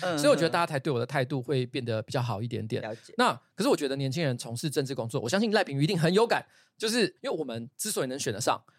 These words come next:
Speaker 2: 一方面当然我们可能也是在陆战上花很多力气，可是更大的助力是来自于说，因为我们也可能对于网络啊，或者是对媒体啊的操作是比较有一点点能力，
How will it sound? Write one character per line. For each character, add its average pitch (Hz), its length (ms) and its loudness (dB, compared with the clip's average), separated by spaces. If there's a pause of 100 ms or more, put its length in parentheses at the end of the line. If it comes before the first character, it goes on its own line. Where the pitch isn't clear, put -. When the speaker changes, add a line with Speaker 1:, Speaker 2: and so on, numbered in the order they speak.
(200)
Speaker 2:
一 247 60 -4
方 220 200 2
面 226 140 2
当 180 140 2
然 147 80 2
我 131 40 0
们 135 100 -2
可 131 100 -6
能 120 100 -6
也 113 60 -4
是 175 160 -4
在 175 160 2
陆 180 160 -2
战 165 140 2
上 151 120 0
花 131 140 2
很 120 80 -2
多 117 100 -2
力 123 140 -4
气， - 180 -8
可 135 140 -10
是 226 80 0
更 226 240 4
大 196 140 2
的 147 100 0
助 170 220 -2
力 156 120 -6
是 165 120 -4
来 131 120 0
自 139 140 -6
于 123 60 -4
说， 131 200 -2 (140)
因 - 80 -20
为 - 80 4
我 - 20 0
们 135 120 0
也 139 80 2
可 127 140 -2
能 117 120 -2
对 147 160 2
于 117 200 -2
网 113 200 0
络 143 180 0
啊， 110 80 4
或 139 80 -6
者 131 80 -4
是 123 80 -8
对 147 140 -2
媒 127 180 -2
体 127 220 -6
啊 80 100 -2 (220)
的 147 80 -4
操 156 180 2
作 156 160 0
是 139 140 -2
比 139 160 -4
较 165 240 2
有 127 140 -2
一 - 20 -2
点 135 180 -2
点 131 200 -4
能 113 180 -8
力， 135 180 -4